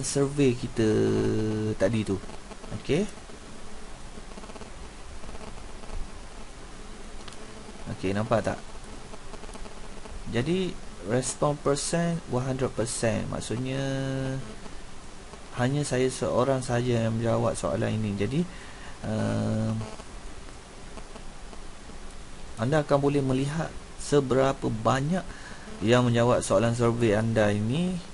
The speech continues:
di sini, ya. Okey. Jadi, apa yang anda perlu lakukan ialah copy link tadi, link borang survei tadi.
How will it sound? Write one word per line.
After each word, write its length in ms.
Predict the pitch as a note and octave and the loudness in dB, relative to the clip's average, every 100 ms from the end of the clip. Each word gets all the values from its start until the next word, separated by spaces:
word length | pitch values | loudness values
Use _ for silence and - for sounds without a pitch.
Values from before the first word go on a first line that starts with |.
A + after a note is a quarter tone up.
| - - | -10 -2
di 160 | A2+ | 0
sini, 460 | A#2 B2 C3 A2 A2 | 2 2 4 4 4
ya. 80 | F3 - - - - - - - - A2 | 2 0 -12 -12 -12 -12 -12 -12 -8 -4
Okey. 880 | G#2+ G#2+ G#2 - - A2 G2+ F2+ - - - G2 | -2 -2 -4 -8 -2 2 2 2 -2 -8 -4 0
Jadi, 320 | G#2+ C3+ D#3 | 2 2 2
apa 380 | A#2 - - F3 | 2 0 2 2
yang 240 | E3 B2+ | 4 2
anda 160 | B2 B2+ | 2 0
perlu 240 | - B2 | 2 2
lakukan 640 | A#2+ A2+ - - G#2+ A2 - | 2 2 -2 -6 0 0 2
ialah 480 | G#2 G#2+ A2 D3 - - - - - - - - - - - - - | 0 2 0 -2 -4 -8 -8 -6 -10 -10 -12 -8 -8 -6 -6 -8 -4
copy 400 | - C3+ - E3+ D#3+ | 2 2 2 0 2
link 340 | D3 D3 C3+ | 2 2 6
tadi, 400 | G#2 A2 A2+ B2+ D3+ C#3 A#2 | 4 6 2 2 0 -2 -2
link 180 | A#2+ A#2+ | 0 2
borang 240 | A#2 A#2 | 4 2
survei 480 | A#2+ A#2 A#2 A#2+ G#2+ | 2 0 0 2 2
tadi. 560 | F2 G#2 A2 E3 F3 | 2 0 0 0 -2